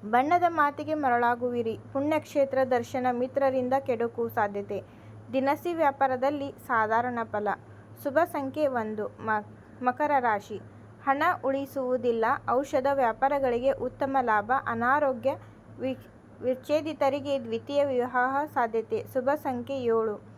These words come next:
ಕುಂಭರಾಶಿ. ಮಾನಸಿಕ ಒತ್ತಡವನ್ನು ನಿಯಂತ್ರಿಸಿಕೊಳ್ಳಿ. ಆಲಸ್ಯ ಮನೋಭಾವದಿಂದ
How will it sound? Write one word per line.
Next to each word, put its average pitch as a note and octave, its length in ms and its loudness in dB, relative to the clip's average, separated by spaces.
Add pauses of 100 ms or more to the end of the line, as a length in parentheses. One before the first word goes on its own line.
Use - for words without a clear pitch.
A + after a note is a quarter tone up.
(240)
ಕುಂಭರಾಶಿ. A#3 840 2
ಮಾನಸಿಕ D4+ 600 0
ಒತ್ತಡವನ್ನು B3+ 680 0
ನಿಯಂತ್ರಿಸಿಕೊಳ್ಳಿ. A#3+ 1000 -2 (440)
ಆಲಸ್ಯ C#4+ 540 2
ಮನೋಭಾವದಿಂದ B3 840 0